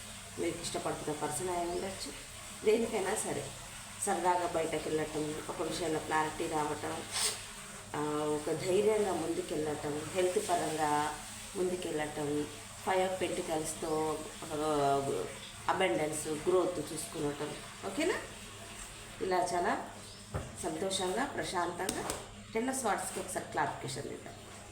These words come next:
మ్మ్. వా, బాబోయ్, ఏంటండి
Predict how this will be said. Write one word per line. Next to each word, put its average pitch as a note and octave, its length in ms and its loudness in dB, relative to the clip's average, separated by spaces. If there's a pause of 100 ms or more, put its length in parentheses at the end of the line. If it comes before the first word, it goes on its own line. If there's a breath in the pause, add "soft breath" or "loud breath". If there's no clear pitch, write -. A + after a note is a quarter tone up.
(1040)
మ్మ్. F#3 600 2 (2500)
వా, D#3+ 220 2 (1700)
బాబోయ్, F#3 380 -4 (3500)
ఏంటండి G#3 920 2